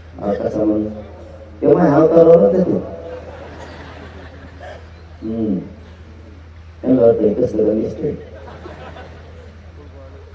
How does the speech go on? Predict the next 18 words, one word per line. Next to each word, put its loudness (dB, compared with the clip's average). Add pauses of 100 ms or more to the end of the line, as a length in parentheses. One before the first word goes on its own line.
(1160)
मी 8
काल 8
सांगितलं, 6 (2250)
ज्या 10
दोन 8
शब्दाचा 6
विषय 6
राहिला 6
त्याचं 4
मला 2
स्पष्टीकरण 0
द्या, 2 (720)
तरच 4
मी 2
तेवीस 2
तारखेला 2
काय 4
निर्णय 4